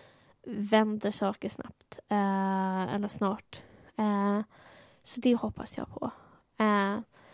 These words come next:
och det var väl egentligen det jag, eh, eh, tänkte lite på den här gången. Så jag tackar för mig och hälsar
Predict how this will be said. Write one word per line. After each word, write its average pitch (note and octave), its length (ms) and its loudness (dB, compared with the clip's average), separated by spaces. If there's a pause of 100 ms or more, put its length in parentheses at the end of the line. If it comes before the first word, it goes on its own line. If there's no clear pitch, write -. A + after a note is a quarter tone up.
(300)
och A#3+ 140 6
det C4+ 300 6
var D4+ 200 6
väl C#4+ 380 4
egentligen B3 840 2
det A#3+ 440 6
jag, G#3+ 480 6
eh, G3+ 400 4 (1120)
eh, G#3 500 2 (540)
tänkte A#3+ 500 2
lite G4 280 4
på - 220 -8
den - 140 -10
här - 120 -4
gången. - 300 -8 (380)
Så - 160 4
jag D#4+ 220 8
tackar D4+ 600 4 (440)
för A#3 340 4 (120)
mig C#4 540 6
och - 560 2
hälsar G#3+ 720 2